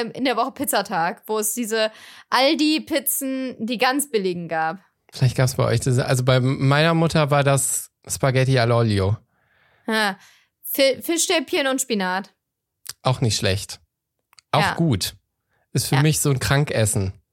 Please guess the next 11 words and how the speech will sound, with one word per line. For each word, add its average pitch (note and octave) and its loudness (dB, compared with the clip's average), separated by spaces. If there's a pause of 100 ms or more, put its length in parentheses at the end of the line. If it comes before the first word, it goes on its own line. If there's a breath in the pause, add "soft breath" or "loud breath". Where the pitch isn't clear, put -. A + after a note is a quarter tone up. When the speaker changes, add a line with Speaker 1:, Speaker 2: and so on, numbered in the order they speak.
Speaker 1:
Ja, A#3+ 2
wir C#4 4
hatten E4 -2
aber C4 -2
dann C#4+ -2
auch D4 0
so B3 -4
wilde C#4+ -2
Sachen C#4 -4
wie A#3+ -4
Lapskaus. G3 -4